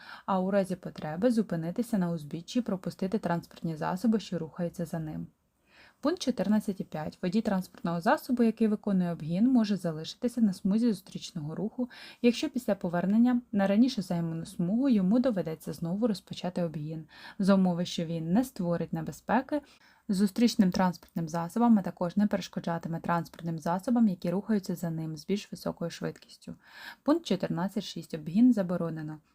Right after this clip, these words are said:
на перехресті, на залізничних переїздах і ближче, ніж за сто метрів перед ними, ближче, ніж за п'ятдесят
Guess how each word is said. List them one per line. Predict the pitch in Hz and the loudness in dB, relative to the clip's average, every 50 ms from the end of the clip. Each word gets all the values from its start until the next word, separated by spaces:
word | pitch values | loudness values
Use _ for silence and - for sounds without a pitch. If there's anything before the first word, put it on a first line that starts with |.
| _ _ | _ _
на | 208 202 233 | 4 4 4
перехресті, | 233 - 226 190 175 - - - 160 156 160 - - _ - 220 240 - _ - - - _ | 4 4 0 0 0 -4 -8 -10 -10 -10 -10 -16 -16 _ -6 -6 -6 -6 _ -20 -20 -4 _
на | 208 202 196 | 4 4 4
залізничних | 180 202 190 196 190 - 226 254 247 - - 165 - | 6 4 4 4 4 6 6 6 6 2 -6 -10 -10
переїздах | - - 190 180 175 170 151 151 151 143 - - 208 - - _ | -2 -2 0 0 0 -2 -2 -6 -8 -8 -8 -8 -8 -8 -8 _
і | 208 | 0
ближче, | 196 185 202 190 190 175 - - - 165 | 2 2 4 4 2 0 -2 -6 -10 -8
ніж | 160 170 208 254 247 | -2 2 2 2 2
за | 226 185 165 | 2 -2 -4
сто | - - _ 190 208 | -6 -6 _ 0 2
метрів | 202 180 156 156 175 - - 208 185 - | 2 2 0 -4 -6 -2 -4 -4 -4 -2
перед | _ 180 170 175 165 151 160 | _ -4 -2 -2 -4 -6 -6
ними, | 160 160 160 156 156 156 165 - _ _ _ _ _ _ - - - _ | -6 -6 -6 -6 -8 -10 -12 -14 _ _ _ _ _ _ -20 -20 -16 _
ближче, | 190 202 214 277 311 - - 247 | 2 4 4 4 2 2 2 4
ніж | 208 190 190 190 175 - | 4 4 4 2 0 -4
за | - 165 | -6 -10
п'ятдесят | - - 175 165 190 185 - - 208 226 277 | -4 -4 -4 -2 -2 -6 -4 -2 0 0 0